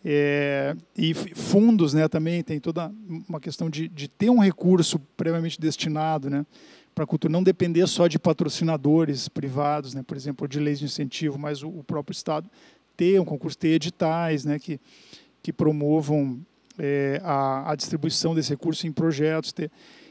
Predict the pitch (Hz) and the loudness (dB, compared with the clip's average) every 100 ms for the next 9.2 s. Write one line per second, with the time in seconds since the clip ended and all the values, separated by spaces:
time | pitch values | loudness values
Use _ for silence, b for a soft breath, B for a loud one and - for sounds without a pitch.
0 | B _ - 147 147 143 143 - _ _ | B _ -6 0 0 0 -2 -6 _ _
1 | - 185 190 196 - 175 202 202 165 190 | -4 -4 0 0 4 8 8 8 2 2
2 | 185 165 147 - 107 - - - - 170 | 4 4 2 -4 -20 -20 -18 -16 -10 -6
3 | 143 _ - - 202 190 151 160 147 147 | -6 _ -6 4 4 4 0 -2 -2 -4
4 | 143 139 147 - 147 143 160 147 139 156 | -6 -8 -8 -6 -4 -4 -2 -2 -2 0
5 | 147 143 - 147 143 143 160 - 156 - | 0 -2 -6 -6 -4 -6 -8 -4 -6 0
6 | 151 165 165 156 - 147 135 170 175 170 | 0 2 0 -4 -4 -6 -8 -10 -6 -4
7 | 143 139 117 185 208 175 - - b b | -2 -4 -4 -2 -2 -2 -8 -14 b b
8 | b b _ 156 139 135 135 147 180 196 | b b _ -6 -4 -4 -4 -2 -2 0
9 | 151 135 | -2 -4